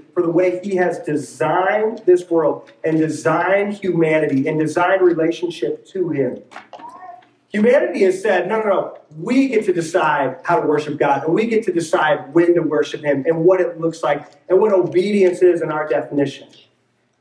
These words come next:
what we like and what we don't like out of Scripture." That's what humanity has said. That's what the church has made our relationship with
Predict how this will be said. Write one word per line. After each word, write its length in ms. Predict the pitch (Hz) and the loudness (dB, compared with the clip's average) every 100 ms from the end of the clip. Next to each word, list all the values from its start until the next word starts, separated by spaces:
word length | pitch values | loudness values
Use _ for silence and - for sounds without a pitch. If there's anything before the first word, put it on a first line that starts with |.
| _ | _
what 220 | - 185 202 | -4 -4 -2
we 120 | 208 | -2
like 480 | 180 170 180 185 180 | 0 0 0 -2 0
and 80 | |
what 180 | 165 170 | 0 0
we 220 | 170 160 | 0 -2
don't 520 | 143 160 165 170 - 143 | 0 0 2 0 -4 -2
like 500 | 143 - - - - | -2 -2 -8 -14 -10
out 160 | 147 143 | -8 -8
of 60 | - | -8
Scripture." 520 | - - - - - _ _ _ _ _ - - - - - _ | -6 -6 -6 -14 -18 _ _ _ _ _ -20 -20 -20 -20 -20 _
That's 140 | - 254 | -8 -6
what 120 | 247 | -2
humanity 500 | 240 220 220 202 175 | 0 2 2 4 4
has 160 | 160 | 4
said. 160 | 156 147 | 0 -2
That's 140 | - | -4
what 80 | - | -4
the 120 | 185 | -4
church 440 | - - 233 214 - | -4 -2 -2 -2 -2
has 240 | 185 165 | -2 -2
made 720 | 160 160 175 185 190 196 202 | -2 2 4 4 4 2 0
our 180 | 170 165 | -2 -2
relationship 800 | 165 160 165 165 170 165 151 - - | 0 2 2 -2 -8 -6 -6 -6 -2
with 260 | 165 170 | 0 -2